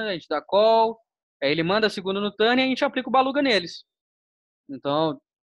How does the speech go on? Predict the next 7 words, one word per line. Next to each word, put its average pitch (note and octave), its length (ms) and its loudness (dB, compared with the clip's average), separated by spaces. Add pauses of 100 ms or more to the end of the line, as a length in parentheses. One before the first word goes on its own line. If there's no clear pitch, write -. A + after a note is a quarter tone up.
(120)
contra A3+ 300 0
regras, G3+ 440 2
eles G3 200 -6
vão G3+ 120 -6
saber G#3+ 280 0
esses - 240 -4
teoremas. G3 640 -2